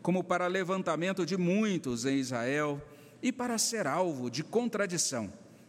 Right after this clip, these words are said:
Também uma espada traspassará a tua própria alma,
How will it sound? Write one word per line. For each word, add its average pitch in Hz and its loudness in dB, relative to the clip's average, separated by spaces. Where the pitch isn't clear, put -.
Também 175 0
uma 147 2
espada 165 -2
traspassará 156 -4
a 117 -8
tua 120 -4
própria 117 -4
alma, 104 -4